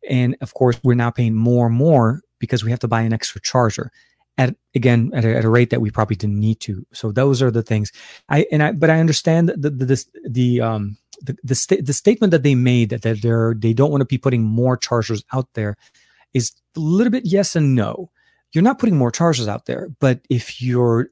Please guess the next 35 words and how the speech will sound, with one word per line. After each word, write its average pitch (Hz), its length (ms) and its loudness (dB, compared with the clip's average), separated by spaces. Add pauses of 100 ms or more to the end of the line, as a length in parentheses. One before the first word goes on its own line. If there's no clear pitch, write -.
agents 143 460 0
at 131 140 -10
the 117 60 -4
store, 131 480 2
when 107 140 -4
you're 107 100 -2
buying 151 360 -2
the 131 80 -2
phone, 101 360 -6 (400)
are 117 80 -2
trying 131 200 -2
to 117 80 0
sell 131 200 0
you 120 120 0
the 104 80 -6
higher 113 400 -4
end 123 200 -2
model, 165 400 0 (120)
meaning 113 240 2
you're, 104 160 -4 (100)
you're 113 140 -4
buying 117 260 0
the 117 80 -2
faster 117 380 -2
charger, 165 420 0 (600)
that 190 180 2
charger 254 240 2
would 165 120 2
not 160 140 0
have 151 100 0
been 139 80 0
included 131 380 0
in 110 80 0
the 104 60 0
box 104 280 -4